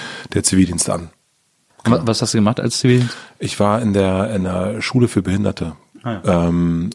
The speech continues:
Speaker 1: und hatte einen Jungen, äh, Olli, dem ich so, ähm, d-, dessen Zivi war ich sozusagen und,
Speaker 2: Okay.
Speaker 1: und um den habe ich mich gekümmert. Der war so Zweit-, Drittklässler und, äh, saß im Rollstuhl und, ähm,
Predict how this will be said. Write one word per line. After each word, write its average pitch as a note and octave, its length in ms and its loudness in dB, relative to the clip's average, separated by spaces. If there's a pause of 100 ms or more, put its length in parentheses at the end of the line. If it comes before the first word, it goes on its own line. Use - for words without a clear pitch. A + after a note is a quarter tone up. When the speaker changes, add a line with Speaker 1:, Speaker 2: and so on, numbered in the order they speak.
Speaker 1:
und E2+ 560 0
hatte F#2+ 220 -2
einen F#2+ 340 2
Jungen, C#3 540 2
äh, G#2+ 120 2
Olli, A2+ 480 2 (560)
dem F#2+ 160 6
ich - 240 -2
so, F#2 400 2
ähm, F2 400 -2 (260)
d-, G2+ 80 -6
dessen E2+ 580 -6
Zivi F#2 340 4
war E2 180 0
ich D#2 80 -6
sozusagen F2+ 580 0
und, F2+ 160 2
Speaker 2:
Okay. - 80 -4
Speaker 1:
und F2+ 200 0
um G2 160 0
den F2 120 2
habe F2 120 0
ich E2 60 -4
mich E2 140 -4
gekümmert. F#2+ 360 2
Der E2+ 80 0
war F2 80 -2
so F2 80 0
Zweit-, - 560 -4
Drittklässler B2 640 0 (600)
und, F2 540 2
äh, A2+ 160 -4
saß E2+ 200 0
im F#2 60 -6
Rollstuhl F#2+ 540 4
und, F2 480 -4
ähm, E2+ 600 -4